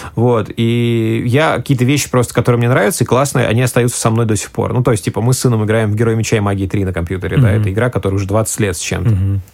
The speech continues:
Speaker 1: Это не то, что, типа, ностальгировать, мы просто играем в это. Ну, то есть, как и такая штука.
Speaker 2: Мгм.
Speaker 1: То же самое касается музыки, то же самое касается кино. Я могу совершенно спокойно сесть, посмотреть какой-нибудь старый фильм не из ностальгии, а потому что это потрясающий фильм, и мне без разницы, какого он года.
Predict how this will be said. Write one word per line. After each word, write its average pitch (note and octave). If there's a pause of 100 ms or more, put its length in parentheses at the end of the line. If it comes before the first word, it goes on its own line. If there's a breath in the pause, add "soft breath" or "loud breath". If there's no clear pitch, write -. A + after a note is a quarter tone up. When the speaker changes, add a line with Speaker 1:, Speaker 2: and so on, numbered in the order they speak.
(240)
Speaker 1:
Это C#3
не D3+
то, G3+
что, -
типа, A#2+
ностальгировать, C#3
мы G#2+
просто B2
играем A2+
в -
это. - (160)
Ну, C#3
то E3
есть, F3
как C3
и -
такая C3
штука. -
Speaker 2:
Мгм. F#2
Speaker 1:
То C3+
же C3
самое D#3+
касается C#3
музыки, D3+
то -
же A#2
самое C#3+
касается G#2+
кино. G2+
Я A#2
могу A#2+
совершенно A#2
спокойно D3
сесть, C3+
посмотреть A2
какой-нибудь G2+
старый A2+
фильм D3 (380 loud breath)
не C3+
из C3
ностальгии, C#3+
а -
потому A#2+
что -
это A2
потрясающий A2+
фильм, C#3+
и -
мне A2+
без A2
разницы, A#2+
какого G#2+
он G2+
года. G2+